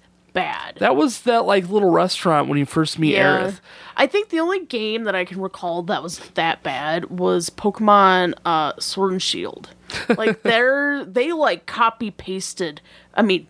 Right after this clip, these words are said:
Speaker 1: buildings
Speaker 2: I
Speaker 1: and
Speaker 2: know.
Speaker 1: the same N P Cs, the same, and that, that made me upset, too.
Speaker 2: Well,
Speaker 1: It's, like, it's
Speaker 2: and
Speaker 1: just
Speaker 2: I,
Speaker 1: lazy.
Speaker 2: I did notice when I was playing through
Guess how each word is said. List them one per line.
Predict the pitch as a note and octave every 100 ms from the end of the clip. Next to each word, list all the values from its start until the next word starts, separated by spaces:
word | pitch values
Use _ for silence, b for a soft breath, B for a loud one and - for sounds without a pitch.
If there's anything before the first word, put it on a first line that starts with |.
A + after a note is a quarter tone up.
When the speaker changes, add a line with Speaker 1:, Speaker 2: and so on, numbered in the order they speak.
| _
Speaker 1:
buildings | G#3+ G#3 A3+ A#3 A3+ A3+ A3+
Speaker 2:
I | C#3+ B2+
Speaker 1:
and | B2 A#2
Speaker 2:
know. | B2
Speaker 1:
the | G#3+
same | - B3 A#3 A#3
N | A3+
P | - A3+
Cs, | G#3 - A3+ G#3+ F#3
the |
same, | F#3 - G#3 G3 F#3+
and | G3+ G3+
that, | A3+ E3+
that | A#3 B3
made | A#3 A#3+
me | G3 E3
upset, | F3 - F3+ -
too. | - G3
Speaker 2:
Well, | A#3
Speaker 1:
It's, | A#3
like, | A3+
it's | A3+
Speaker 2:
and | A3
Speaker 1:
just | G#3
Speaker 2:
I, |
Speaker 1:
lazy. | A#3+ C4 F3 D3+
Speaker 2:
I | F#3
did | G3+ C4 C#4+
notice | A#3+ G3+ G3+ F#3+ E3+ - - -
when | - F3
I | E3
was | E3+ D3+
playing | - F3+ E3+ E3+ D#3
through | - F#3 F3 D#3 C#3+ C#3 C#3+